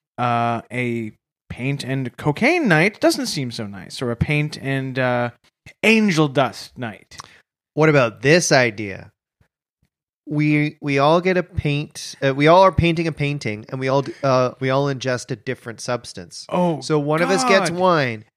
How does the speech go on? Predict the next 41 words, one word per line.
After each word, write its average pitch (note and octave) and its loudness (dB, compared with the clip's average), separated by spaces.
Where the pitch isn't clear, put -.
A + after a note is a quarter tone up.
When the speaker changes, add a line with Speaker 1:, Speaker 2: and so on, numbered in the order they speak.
Speaker 2:
one B2+ -8
of C3 -6
us C#3 -4
gets D#3 -2
beer, F3 0
one C#3 -4
of C#3+ -6
us D3+ -4
gets E3+ -2
acid, D3+ 0
one C#3 -2
of C#3 -4
us C#3 -4
gets - -4
Speaker 1:
Paint? F#3+ 0
Speaker 2:
speed, D3+ -2
Speaker 1:
Yeah. F#3+ -6
Speaker 2:
and E3 0
then, F3 2
and D#3+ 0
one G#3 4
of A3 2
us F3 2
sniffs, - -2
sniffs - -4
paint. A#2+ -6
Speaker 1:
Oh, C3 -14
Speaker 2:
And D#3+ 0
Speaker 1:
God. E3 -2
Speaker 2:
then F#3 4
we D#3 0
compare D#3 4
all C#3 8
the B2+ -2
paintings D3 -4
to A2+ -10
see - -6
how A#2 -2
different C#3+ -4
they G#2+ -4
are. - -12